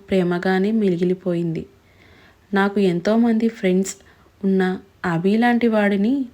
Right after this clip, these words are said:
నేనెన్నడూ చూడలేదు. కేవలం ఒక్కసారి చూసి అలా ఎలా ఆమెపై ఆశలు పెంచుకొని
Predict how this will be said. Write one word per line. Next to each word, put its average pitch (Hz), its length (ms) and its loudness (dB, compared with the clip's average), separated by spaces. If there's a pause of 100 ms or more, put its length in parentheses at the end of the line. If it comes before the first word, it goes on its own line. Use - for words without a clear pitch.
నేనెన్నడూ 185 560 0
చూడలేదు. 180 600 -2 (880)
కేవలం 208 480 2
ఒక్కసారి 208 520 -2
చూసి 208 400 -4 (540)
అలా 180 280 0
ఎలా 233 320 2
ఆమెపై 214 460 -2
ఆశలు 185 380 -4
పెంచుకొని 196 600 -2